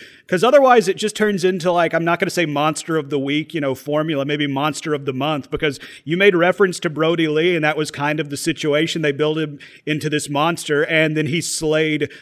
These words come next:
by Jon Moxley. Uh, they, y-, you mentioned Lance Archer. They built him up as this monster who was slayed by Cody. I think, I think it would do A E W some good if the monster was the one that got the victory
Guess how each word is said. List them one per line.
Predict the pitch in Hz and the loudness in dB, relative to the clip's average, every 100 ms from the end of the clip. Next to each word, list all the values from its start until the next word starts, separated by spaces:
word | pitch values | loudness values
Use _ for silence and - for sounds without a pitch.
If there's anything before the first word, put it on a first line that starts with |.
| - | -2
by | 151 | 0
Jon | 143 156 143 | 2 0 -2
Moxley. | 143 156 - 143 110 104 - - | 0 0 -2 -8 -10 -12 -16 -4
Uh, | 139 | -2
they, | 139 151 | 0 0
y-, | 135 131 - 147 | -2 -14 -8 -8
you | 151 151 | -6 -2
mentioned | 151 147 160 139 | -2 -2 -4 -2
Lance | 139 143 156 | -2 -2 0
Archer. | 170 175 143 | 0 0 -2
They | 139 | -2
built | 135 147 | 0 0
him | 151 | 2
up | 156 147 | 0 0
as | 147 | -2
this | 156 151 | -2 -6
monster | 156 160 170 - 143 107 - | -2 -2 -2 -4 -8 -8 -12
who | - 147 | -4 -2
was | 143 | 0
slayed | - 143 131 127 | -2 -4 -4 -4
by | 123 123 | -6 -6
Cody. | - 170 151 123 | -2 0 0 -2
I | 160 | 0
think, | 202 208 - - - | 2 0 -2 -20 -8
I | |
think | 175 214 | -2 4
it | |
would | 196 | 4
do | 180 180 | 4 -2
A | 139 | -4
E | 156 | -6
W | 156 151 165 | -4 -2 -2
some | 160 - 147 | -4 -4 -4
good | 135 147 156 - | 0 0 0 0
if | 170 180 143 | 2 0 0
the | 156 | -2
monster | 143 151 156 - 143 113 - - | 0 0 -2 -4 -6 -6 -10 -12
was | 143 147 | -6 -4
the | - | -2
one | 143 135 147 139 139 - - | -2 0 -2 -2 -4 -8 -8
that | 151 151 | -8 -6
got | 139 151 151 | -2 -2 -2
the | 143 | -8
victory | 123 147 151 143 131 117 | -2 -2 -2 -6 -6 -6